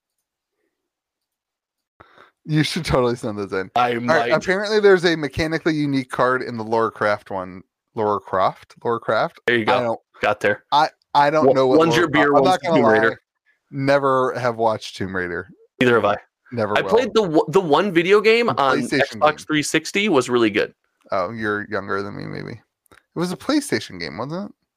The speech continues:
Speaker 2: I think I'm
Speaker 1: Everybody had the Lara Croft PlayStation game.
Speaker 2: Well, the ori-, yeah,
Speaker 1: The
Speaker 2: Tomb
Speaker 1: one that
Speaker 2: Raider.
Speaker 1: your, your Polygon
Speaker 2: No, I'm, the more recent one was, like, a really good game.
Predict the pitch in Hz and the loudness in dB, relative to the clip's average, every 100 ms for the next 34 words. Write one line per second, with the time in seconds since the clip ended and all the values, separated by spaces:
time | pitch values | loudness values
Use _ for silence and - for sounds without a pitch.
0 | _ _ _ _ _ _ - 143 135 196 | _ _ _ _ _ _ -8 -2 0 2
1 | 220 190 202 190 165 165 156 139 135 123 | 2 2 0 0 0 -2 -2 2 2 2
2 | 131 113 - 110 98 101 - 85 62 110 | 2 0 0 -6 -6 -8 -12 -12 -12 -12
3 | - _ _ _ - 185 165 135 120 - | -18 _ _ _ -2 0 2 2 2 0
4 | 156 135 - - 147 147 143 135 135 139 | 2 0 0 0 2 4 4 4 2 2
5 | 135 - 143 127 120 113 110 - 123 113 | 0 -4 -2 2 4 2 -2 -2 0 0
6 | 104 107 101 92 _ 180 214 151 104 151 | 0 -2 -2 -10 _ 0 2 4 4 2
7 | - 147 185 208 156 190 - 95 120 117 | 0 0 4 4 4 2 2 2 2 2
8 | 120 127 120 104 101 120 131 123 107 104 | 2 2 0 -2 0 0 2 2 0 0
9 | 113 117 95 104 107 - | 2 2 0 -2 -2 -4